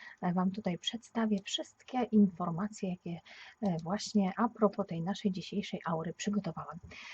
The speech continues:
E, moi drodzy, e, dzisiejszy dzień jest pod władaniem wibracji liczby dziewięć, więc jest to taki moment, w którym powinniśmy zakończyć wszystkie sprawy, e, które nie przyniosły, mm, oczekiwanego rezultatu, oczekiwanego efektu. No chyba że coś tutaj jeszcze,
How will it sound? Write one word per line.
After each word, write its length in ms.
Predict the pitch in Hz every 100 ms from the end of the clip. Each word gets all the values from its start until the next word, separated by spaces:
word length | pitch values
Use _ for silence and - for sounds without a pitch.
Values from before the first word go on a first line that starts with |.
| -
E, 200 | 214 233
moi 140 | 240 381 381
drodzy, 320 | 294 220 202 196
e, 280 | 214 208 202
dzisiejszy 440 | 214 - 370 - 233
dzień 200 | 285 269
jest 160 | 233
pod 120 | - 226
władaniem 380 | 226 247 240
wibracji 480 | 214 202 226 226 220
liczby 540 | 208 208 196 196 196 175
dziewięć, 580 | - 160 147 180 254 -
więc 240 | 277 262 381
jest 180 | 349
to 100 | -
taki 300 | 320 269 -
moment, 320 | 247 254 247 226
w 40 |
którym 220 | - 226
powinniśmy 580 | 220 214 226 233 214 208
zakończyć 560 | 185 240 - 196 208 -
wszystkie 320 | 202 - 185
sprawy, 320 | - 185 226 359 - - - -
e, 200 | 285 277
które 280 | - 427 381
nie 160 | 294
przyniosły, 480 | 247 254 233 233 254 254 - - - 208
mm, 260 | 214 220 220
oczekiwanego 720 | 240 247 226 220 220 208 202
rezultatu, 600 | 196 185 180 214 240 220 214
oczekiwanego 800 | 214 214 - 180 180 202 202
efektu. 440 | 208 - 180 - 180
No 140 | 240
chyba 240 | 320 240 220
że 120 | 208
coś 220 | 214 226
tutaj 340 | - 233 190 180
jeszcze, 440 | 233 226 - 190